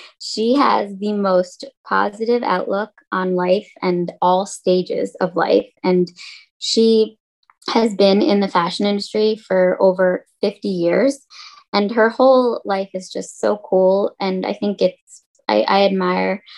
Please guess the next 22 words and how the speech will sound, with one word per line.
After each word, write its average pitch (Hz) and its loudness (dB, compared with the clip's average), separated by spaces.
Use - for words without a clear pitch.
women 196 2
especially 196 -4
who 190 -2
have 175 -2
lived 180 -4
several 180 0
lives. 175 -2
And 180 2
one 185 2
of, 175 -8
she 202 -4
is 185 2
one 190 4
of 175 0
those 170 0
people 208 0
because 175 -4
she 226 0
started 214 0
in 208 -2
the 190 -6
sixties - -4